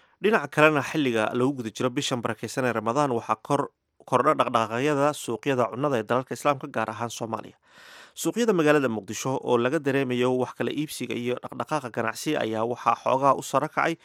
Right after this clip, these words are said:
uu sara kac ku yimid qiimaha khudaarta iyo hilibka. Waryaheena magaalada Muqdisho, Xasan Kaafi Cabdiraxmaan Qoyste, ayaa booqday mid ka mid ah suuqyada Muqdisho.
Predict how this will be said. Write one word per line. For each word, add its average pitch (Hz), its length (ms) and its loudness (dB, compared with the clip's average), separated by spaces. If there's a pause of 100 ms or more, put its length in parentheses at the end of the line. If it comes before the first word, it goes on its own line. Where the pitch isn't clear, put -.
(500)
uu 160 140 4
sara 143 200 0
kac - 240 -4
ku 196 80 -8
yimid 147 280 -2 (160)
qiimaha 135 460 0
khudaarta 127 360 0
iyo 117 100 -6
hilibka. 107 320 -12 (540)
Waryaheena 185 380 4
magaalada 143 360 2
Muqdisho, 123 420 -4
Xasan 113 280 -8
Kaafi 143 260 0
Cabdiraxmaan 131 440 -2
Qoyste, 143 340 -2
ayaa 127 220 0
booqday 117 360 -2
mid 147 160 -4
ka - 120 -8
mid 151 160 -2
ah 151 40 -2
suuqyada 127 440 -4
Muqdisho. 135 420 -4